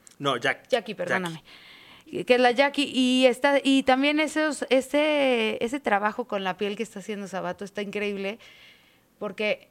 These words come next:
Speaker 2: no sé estos, porque no los vi en el receipt, pero en el, en los de mujer no tienen forro, Y entonces la piel no
Speaker 1: Ujú.
Speaker 2: pesa y está
Speaker 1: Ujú.
Speaker 2: increíble. Y me gustaron mucho los trajes cruzados.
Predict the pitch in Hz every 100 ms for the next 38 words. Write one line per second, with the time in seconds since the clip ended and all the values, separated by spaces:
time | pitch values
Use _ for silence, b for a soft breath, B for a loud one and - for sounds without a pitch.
0 | - 226 247 277 262 254 196 226 - 190
1 | - 185 196 202 196 196 196 220 339 330
2 | 202 196 202 202 208 208 208 208 185 208
3 | 214 208 208 214 214 202 233 233 240 226
4 | 254 254 202 - 208 196 190 202 302 B
5 | B B 214 220 254 254 247 240 240 226
6 | 240 240 226 190 214 - _ _ - 214
7 | 143 240 240 131 247 226 226 226 196 151
8 | _ B B B B B 247 254 254 240
9 | 277 294 277 269 277 262 208 240 214 208
10 | 233 226 - 202 190 220 190 - -